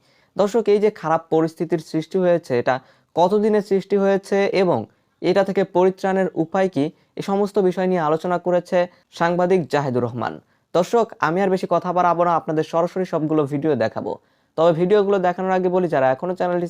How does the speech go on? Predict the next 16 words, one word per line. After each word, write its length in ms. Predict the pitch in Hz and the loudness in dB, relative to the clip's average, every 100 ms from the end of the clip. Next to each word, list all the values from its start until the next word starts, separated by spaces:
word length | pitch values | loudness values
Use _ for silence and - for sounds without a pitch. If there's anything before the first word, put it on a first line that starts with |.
| 170 | -8
সাবস্ক্রাইব 420 | - - 165 160 170 | -12 -2 0 2 0
করেননি, 340 | 165 165 165 170 _ _ _ | 0 0 -4 -6 _ _ _
সকলে 280 | 160 175 175 | -4 0 0
চ্যানেলটি 340 | 170 160 160 156 | 0 -2 -2 -6
সাবস্ক্রাইব 400 | 151 - 175 170 170 | -8 -6 -2 -2 0
করে 120 | 175 | -2
পাশে 240 | 170 147 151 | 0 -4 -4
থাকা 220 | 151 135 | -2 -2
বেল 260 | 123 151 | 0 0
আইকনটি 300 | 175 170 170 147 | 0 -2 -4 -2
বাজিয়ে 240 | 120 117 | 0 -2
দিবেন। 260 | 110 107 71 - _ _ _ | -2 -4 -8 -10 _ _ _
আর 80 | - | -8
যারা 220 | 131 156 | 0 2
ইতিমধ্যেই 420 | 156 151 151 147 156 | 2 0 -2 0 -2
সাবস্ক্রাইব 460 | 147 - - 147 | -4 -6 -2 -2